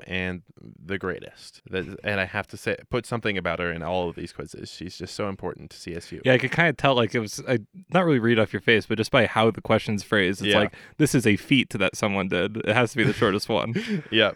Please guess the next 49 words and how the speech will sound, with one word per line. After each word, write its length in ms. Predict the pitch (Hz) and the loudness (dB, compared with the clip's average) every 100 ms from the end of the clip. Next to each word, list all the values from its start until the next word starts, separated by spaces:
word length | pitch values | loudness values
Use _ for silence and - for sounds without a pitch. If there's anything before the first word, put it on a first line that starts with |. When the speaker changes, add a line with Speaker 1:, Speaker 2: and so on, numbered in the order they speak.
| - | 2
Speaker 1:
I, 180 | 131 143 | 2 4
I 80 | 135 | 2
usually 300 | 151 160 147 | 2 2 0
give 120 | 127 | 0
a 40 | 107 | -2
disclaimer 460 | 110 - 117 120 | -6 -4 -2 0
like, 200 | 110 98 | 0 0
"This 180 | 127 113 | 0 0
is 140 | 98 | -4
the 120 | 90 90 | -8 -2
longest 500 | 104 120 113 104 - | 0 0 -2 -6 -8
question, 560 | 95 - - 85 85 - _ | -8 -8 -12 -14 -14 -18 _
and 160 | 98 95 | -6 -6
it 100 | 95 | -4
takes 220 | 104 98 | -6 -4
so 180 | - 120 | -2 0
long 240 | 101 101 | 0 -6
to 100 | 98 95 | -4 0
get 160 | 113 | 0
out." 220 | 85 - | -2 -8
Um, 520 | 92 101 95 90 92 123 | -4 -2 -2 -4 -4 -2
<laughs> 60 | - | 0
I 360 | 160 123 117 160 | 2 4 6 6
could 140 | 170 127 | 4 0
probably 280 | 113 98 92 | 0 0 -2
reword 320 | 92 85 82 | -2 -4 -6
it, 80 | - | -6
but 100 | 98 | -2
I 60 | 107 | 0
don't 160 | 120 | -2
feel 160 | 87 82 | -4 -10
like 180 | 78 - | -10 -6
it. 240 | - 170 | 4 4
Speaker 2:
<laughs> 200 | - 143 | 4 -2
Fair 100 | 110 110 | 2 4
Speaker 1:
Uh, 40 | 113 113 107 | 6 4 2
Speaker 2:
enough. 120 | - | 0
Speaker 1:
question 400 | 160 147 - 147 | 4 4 2 -2
number 240 | 104 131 - | -2 -2 -2
eighteen. 560 | 131 - 139 135 98 60 | -4 -4 -4 -2 -2 -4
Which 260 | 92 143 - | -4 -4 -2
of 100 | 156 | -2
these 220 | 170 156 | -2 -2
rivals 540 | 123 143 127 85 82 - | 2 2 0 -6 -8 -10
does 160 | 101 | -10
C 180 | - 135 | -6 -4
S 160 | 143 - | -4 -4
U 140 | 110 | -6
not 580 | 90 90 120 160 - | -4 -2 0 0 -4